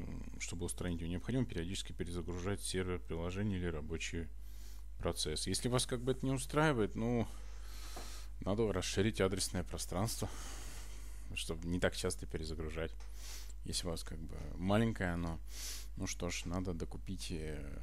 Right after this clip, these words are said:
соответственно, памяти, потому что пространство адресов, откуда же оно еще берется? Далее. Не хватает памяти рабочему процессу при высокой нагрузке.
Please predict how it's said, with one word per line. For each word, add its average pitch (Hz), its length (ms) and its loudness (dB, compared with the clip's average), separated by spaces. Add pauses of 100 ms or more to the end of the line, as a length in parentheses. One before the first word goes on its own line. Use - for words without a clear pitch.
(320)
соответственно, 82 760 -2 (380)
памяти, 104 400 0 (720)
потому - 160 -2
что - 100 -4
пространство - 460 -2
адресов, 82 380 -2
откуда 82 260 -2
же 76 80 -4
оно 71 100 -4
еще - 200 -4
берется? 80 400 -4 (2500)
Далее. 139 720 10
Не 120 80 6
хватает 143 340 4
памяти 139 260 6
рабочему 113 480 4
процессу 107 460 4
при 98 120 0
высокой 101 440 2
нагрузке. 92 640 0